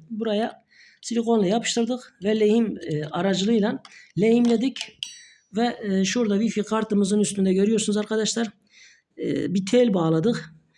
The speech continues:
Onun küçük antenine zarar vermeden tabii ki. E, lehimledik ve telimizi çektik. Telimizi de şuradan görmüş olduğunuz gibi buraya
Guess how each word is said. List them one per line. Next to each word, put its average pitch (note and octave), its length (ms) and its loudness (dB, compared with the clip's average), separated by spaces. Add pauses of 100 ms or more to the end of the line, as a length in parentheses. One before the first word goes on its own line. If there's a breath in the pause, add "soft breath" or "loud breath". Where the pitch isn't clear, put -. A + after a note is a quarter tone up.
(200 soft breath)
Onun G3 200 2
küçük - 280 -6
antenine E3 680 -2
zarar E3 320 0
vermeden D#3+ 420 0
tabii C#3 260 -2
ki. D#4 280 -4 (680 soft breath)
E, F#3+ 100 -8 (580)
lehimledik A#3+ 720 2 (520 soft breath)
ve B3 60 -4
telimizi A3+ 420 0
çektik. A#3 440 -6
Telimizi A3+ 400 0
de A#3+ 200 -2 (140)
şuradan A#3 480 -2 (1600)
görmüş A3+ 300 -2
olduğunuz G3 360 -2
gibi B3 320 -4
buraya A3+ 400 -2